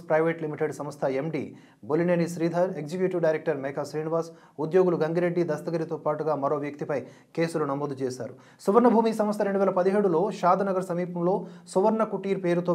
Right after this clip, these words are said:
వెంచర్ ప్రారంభించింది. ఈ వెంచర్లో కృష్ణానగర్కు చెందినటువంటి కొండలరావు అనే వ్యక్తితో పాటుగా సినీ పరిశ్రమలో పనిచేసే ఇరవై ఒకటి మంది ఫ్లాట్లు కొనుగోలు చేశారు. ఆరు లక్షల రూపాయల నుంచి యాభై లక్షల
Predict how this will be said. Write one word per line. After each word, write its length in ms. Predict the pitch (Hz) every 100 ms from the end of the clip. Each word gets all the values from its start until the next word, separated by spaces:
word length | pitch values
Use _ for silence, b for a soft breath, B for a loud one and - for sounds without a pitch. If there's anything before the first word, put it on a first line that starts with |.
| 160
వెంచర్ 280 | 170 180 180
ప్రారంభించింది. 600 | 151 156 151 147 151 156 165 B B B
ఈ 100 | 196 208
వెంచర్లో 360 | 214 240 240 233
కృష్ణానగర్కు 560 | 208 240 220 208 202 196
చెందినటువంటి 480 | 190 185 185 175 175
కొండలరావు 440 | 170 190 185 175 175
అనే 80 | 156
వ్యక్తితో 260 | 151 180 170 170
పాటుగా 220 | 156 170 165
సినీ 180 | 165 180
పరిశ్రమలో 400 | 175 170 170 160 156
పనిచేసే 400 | 151 151 147 151 B B B 135
ఇరవై 180 | 175 180
ఒకటి 160 | 175 170
మంది 140 | 180 185
ఫ్లాట్లు 260 | 156 156 160
కొనుగోలు 260 | 151 151 147 147
చేశారు. 320 | 135 151 160 165 B B -
ఆరు 100 | 208 226
లక్షల 260 | 220 226 202
రూపాయల 300 | 214 233 240 220
నుంచి 160 | 208 254 175
యాభై 220 | 185 214
లక్షల 220 | 208 208